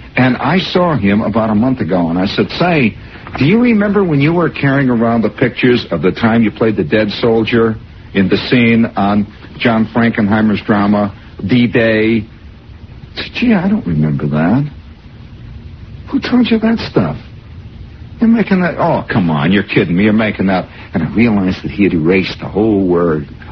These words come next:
a whole world outside of his world. He erased it, say, you know, speaking of whole worlds, last night I was on the Merv Griffin show.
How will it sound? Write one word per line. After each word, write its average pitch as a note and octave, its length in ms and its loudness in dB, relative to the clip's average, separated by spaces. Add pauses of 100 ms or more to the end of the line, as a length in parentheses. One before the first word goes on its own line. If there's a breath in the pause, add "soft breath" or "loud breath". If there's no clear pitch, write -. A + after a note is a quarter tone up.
a D3+ 40 -4
whole F#3+ 400 4
world A#2 460 2
outside G#2 420 0
of F2+ 80 -2
his B2+ 320 -2
world. G#2+ 240 2
He F2+ 100 -2
erased A2 400 -2
it, - 80 -10
say, - 280 -2 (260 loud breath)
you D#3+ 120 2
know, F#3+ 80 2
speaking A3+ 420 0
of G2 60 0
whole B2 260 0
worlds, A2 260 0
last D#3+ 320 0
night G#2 300 0 (400 loud breath)
I A#2 140 2
was C#3 180 0
on G2+ 180 2
the F#2+ 80 2
Merv F#2+ 300 2
Griffin G2 380 0
show. - 340 -2